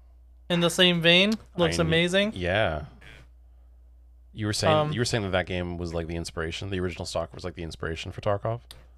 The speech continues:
Speaker 1: Yeah, yeah. So it has, like, the same basic principle of, like, you know, it's a single player game, not a multiplayer game.
Speaker 2: Right.
Speaker 1: But it's the same sort of, like, survival.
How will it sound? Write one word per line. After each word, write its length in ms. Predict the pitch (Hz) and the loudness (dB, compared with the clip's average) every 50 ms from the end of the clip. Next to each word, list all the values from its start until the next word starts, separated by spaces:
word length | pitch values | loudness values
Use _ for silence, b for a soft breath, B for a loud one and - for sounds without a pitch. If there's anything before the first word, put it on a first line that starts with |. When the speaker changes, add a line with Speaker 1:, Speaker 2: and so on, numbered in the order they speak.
| - - - - - - - - - | -20 -20 -20 -20 -20 -20 -20 -4 0
Speaker 1:
Yeah, 300 | 165 156 139 131 127 123 - - - - | 2 4 4 2 0 -4 -10 -14 -12 -8
yeah. 320 | 180 165 156 147 143 143 | -2 0 2 4 4 2
So 280 | 135 - 180 175 175 180 | 2 4 4 6 6 6
it 100 | 190 180 | 6 6
has, 320 | 180 185 202 196 185 - | 6 6 6 6 6 4
like, 220 | 185 170 165 156 - | 4 2 2 2 -2
the 80 | - | -4
same 320 | - - 180 170 170 165 160 | -2 2 2 2 2 2 2
basic 340 | 160 160 156 - 156 - - | 2 0 0 0 -4 -8 -2
principle 540 | - 160 160 156 - 156 151 147 147 143 143 | -2 0 0 0 -2 -2 -2 0 2 2 2
of, 120 | 139 - 151 | 0 0 0
like, 260 | 143 139 139 139 139 - - - - - - - - - - - | 2 2 2 0 -4 -10 -18 -20 -20 -20 -20 -20 -20 -20 -6 -4
you 80 | 160 | -2
know, 240 | 147 139 139 135 131 - - - - - - | 0 0 0 0 -4 -6 -14 -20 -12 2 4
it's 140 | 190 175 | 4 4
a 40 | 175 | 4
single 280 | - - 202 202 190 170 | 4 4 6 6 6 4
player 220 | - 160 143 139 | 4 4 4 4
game, 240 | 135 143 135 135 139 | 2 0 -2 0 4
not 160 | 143 143 151 | 4 6 6
a 40 | 156 | 6
multiplayer 480 | 156 151 151 151 147 131 147 135 131 131 | 6 4 2 2 -2 -4 -4 -4 -4 -4
game. 180 | 143 135 135 - - - | -6 -8 -10 -10 -12 -14
Speaker 2:
Right. 160 | - 67 - - - - - - | -14 -14 -14 -16 -20 -20 -8 -2
Speaker 1:
But 140 | - 160 160 | 0 0 2
it's 120 | 160 156 | 0 -2
the 80 | - 156 | -2 0
same 320 | - 185 185 180 180 175 | 4 4 6 6 4 2
sort 240 | 165 - 180 170 160 | 2 2 2 4 4
of, 100 | 165 151 | 4 4
like, 180 | 151 147 139 135 | 2 2 2 0
survival. 640 | - 165 156 151 147 151 160 160 165 160 160 160 | -2 2 4 6 6 6 6 4 2 2 2 0